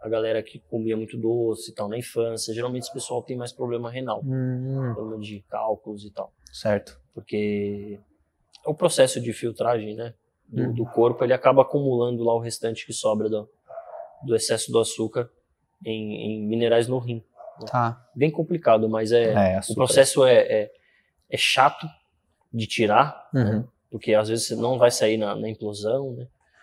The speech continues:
Speaker 2: Sim.
Speaker 1: E, mas assim, só nesse caso, cara, porque de, de ver acontecer insuficiência renal é bem difícil, tem que abusar muito de diurético, cara. Abusar
Speaker 2: É.
Speaker 1: muito. Diurético é um bagulho que não dá pra
Speaker 2: E,
Speaker 1: utilizar
Speaker 2: e,
Speaker 1: assim.
Speaker 2: e não tem necessidade, né?
Speaker 1: Não,
Speaker 2: Só numa
Speaker 1: é.
Speaker 2: finalização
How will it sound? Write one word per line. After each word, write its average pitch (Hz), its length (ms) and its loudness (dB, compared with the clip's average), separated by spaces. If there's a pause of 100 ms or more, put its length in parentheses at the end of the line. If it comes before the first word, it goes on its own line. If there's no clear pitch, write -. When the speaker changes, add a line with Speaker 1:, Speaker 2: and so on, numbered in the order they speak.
(380)
Speaker 2:
Sim. 107 160 -4
Speaker 1:
E, 101 400 -4 (440)
mas 120 140 2
assim, 113 320 -2 (180)
só - 280 -2
nesse 180 260 -2
caso, 113 340 -6
cara, - 280 -18
porque 104 520 -4 (500)
de, 113 280 -4 (100)
de 117 160 -4
ver 110 380 4
acontecer 107 800 -2
insuficiência 113 640 -6
renal 110 320 -2
é 107 60 4
bem 110 220 -4
difícil, 107 320 -8
tem 113 80 -10
que - 80 -4
abusar 117 300 0
muito 131 260 -4
de 123 60 -4
diurético, 120 440 -2
cara. 101 120 -14 (400)
Abusar 117 200 -2
Speaker 2:
É. 120 40 -4
Speaker 1:
muito. 104 280 -8
Diurético 123 400 2
é 143 40 -2
um 143 40 -4
bagulho 135 280 4
que 143 120 -8
não 160 120 -6
dá 170 140 0
pra 202 120 -2
Speaker 2:
E, 226 60 4
Speaker 1:
utilizar 170 420 4
Speaker 2:
e, - 100 4
Speaker 1:
assim. 160 240 -4
Speaker 2:
e 262 80 4
não 262 100 4
tem 254 120 4
necessidade, 180 680 2
né? 165 140 4
Speaker 1:
Não, 156 40 4
Speaker 2:
Só 160 200 4
numa 339 120 4
Speaker 1:
é. 302 40 -2
Speaker 2:
finalização 254 600 8